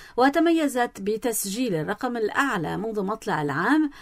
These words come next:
ومن بين الأعلى منذ سنوات، إذ ارتفعت بنسبة فاقت اثنين وعشرين في المائة عن حزيران ألفين واثنين وعشرين.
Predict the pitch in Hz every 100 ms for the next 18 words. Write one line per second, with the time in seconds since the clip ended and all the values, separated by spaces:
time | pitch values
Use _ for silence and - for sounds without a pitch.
0 | - - - 240 254 294 302 277 - 330
1 | 320 262 262 254 208 202 202 165 147 156
2 | - 190 190 175 226 226 180 170 185 196
3 | - 196 180 - 180 - - 285 285 277
4 | 226 - 175 196 277 277 247 - 262 240
5 | 220 214 196 196 - - - - 254 -
6 | 247 254 277 294 - - 233 214 165 196
7 | 190 151 147 - -